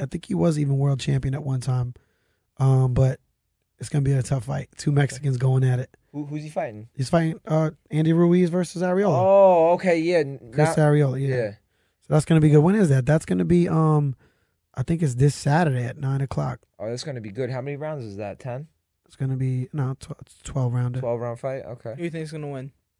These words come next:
Speaker 1: I think Ruiz
Speaker 2: Andy.
Speaker 1: is, Ruiz is
Speaker 2: Andy's
Speaker 1: gonna
Speaker 2: been
Speaker 1: win.
Speaker 2: training hard, man.
Speaker 3: Yeah.
Speaker 1: I think he stops him.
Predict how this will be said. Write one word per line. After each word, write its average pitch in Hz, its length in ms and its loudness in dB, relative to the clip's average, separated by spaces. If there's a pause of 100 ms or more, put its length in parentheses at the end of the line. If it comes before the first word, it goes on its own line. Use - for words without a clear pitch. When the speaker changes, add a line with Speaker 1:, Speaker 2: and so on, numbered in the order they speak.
(220)
Speaker 1:
I 175 120 -10
think 196 200 -2
Ruiz 170 360 6
Speaker 2:
Andy. 156 120 -2
Speaker 1:
is, 135 60 -18 (160)
Ruiz 160 260 -4
is 147 60 -2
Speaker 2:
Andy's 151 200 0
Speaker 1:
gonna 151 100 0
Speaker 2:
been 139 80 0
Speaker 1:
win. - 40 -4
Speaker 2:
training 127 400 -6
hard, 120 460 -2
man. 101 280 -8
Speaker 3:
Yeah. 135 120 0
Speaker 1:
I 160 40 0
think 196 120 2
he 170 80 0
stops 156 380 2
him. 131 160 -8